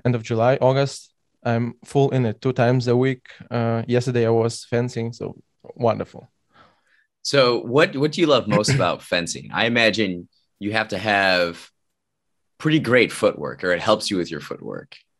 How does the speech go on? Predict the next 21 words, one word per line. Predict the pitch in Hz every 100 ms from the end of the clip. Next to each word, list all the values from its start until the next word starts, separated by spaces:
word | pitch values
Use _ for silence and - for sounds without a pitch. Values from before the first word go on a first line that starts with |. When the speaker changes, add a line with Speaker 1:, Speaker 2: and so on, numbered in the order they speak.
| _ _ 143
Speaker 1:
Mm-hmm. | 170 269 _ _ _ _ _ _ _ _ _ _ _ -
Exactly. | 156 147 143 135 -
Um, | 143 139 135 - - - - _ _ _ _ _ _ _ _ -
for | 165
me, | 202 247 233
the | 165 160
most | 170 214 240 - - _ _ -
complicated | 175 160 165 151 139
part | 139 135 135 - _ -
is, | 127 113 - - _ _ _ _ 143
uh, | 131 127 123 120 _ _ _ _ _ _ -
all | 143 143 147 143
the | 127 123
rules | 123 139 165 - - _ -
that | 143 151 _ - - _
come | - 147 160 170 160 -
into | 147 143 143
the |
Speaker 2:
Okay. | 143
Speaker 1:
fencing, | 147 151 175 170
because, | 135 - 135 120 -